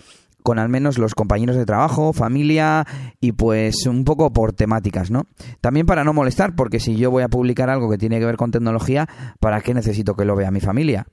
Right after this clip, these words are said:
Bueno, espero que lo utilicéis y que no utilicéis, eh, aplicaciones externas cuando la propia, cuando un servicio o una aplicación ya te da esa misma funcionalidad.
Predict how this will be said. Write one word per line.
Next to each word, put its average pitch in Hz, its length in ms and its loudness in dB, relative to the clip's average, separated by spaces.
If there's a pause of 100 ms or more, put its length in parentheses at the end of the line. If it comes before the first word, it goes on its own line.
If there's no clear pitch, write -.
(680)
Bueno, 107 200 -2
espero 127 240 0
que 123 80 -2
lo 127 80 2
utilicéis 120 540 0 (440)
y 123 140 0
que 104 960 2
no 113 300 0
utilicéis, 113 680 0
eh, 107 120 -4
aplicaciones 110 520 0
externas 120 440 -2
cuando 104 420 0
la 95 140 0
propia, 98 920 0
cuando 107 220 -2
un 135 60 -2
servicio 127 480 0
o 117 40 2
una 120 140 0
aplicación 113 480 -2 (380)
ya 123 100 0
te 117 100 0
da 110 120 2
esa 104 160 -2
misma 101 220 0
funcionalidad. 92 560 -2